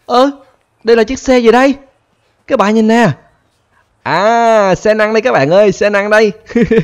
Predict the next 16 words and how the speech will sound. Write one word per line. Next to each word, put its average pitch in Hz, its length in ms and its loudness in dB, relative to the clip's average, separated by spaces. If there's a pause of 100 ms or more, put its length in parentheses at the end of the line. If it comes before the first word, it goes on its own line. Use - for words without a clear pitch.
(100)
<laughs> - 680 -12
Nhìn 160 160 -6
hài 160 260 -2
dữ 185 100 4
vậy 208 140 0
ta. 185 380 -2 (140)
Các - 120 -6
bạn 113 160 -4
nhìn 139 180 -2
nè, 139 460 -4
Steve - 360 -10
lái 175 120 -2
xe 175 140 -6
năng 170 220 -8
luôn 175 140 -2
nha. 165 440 -2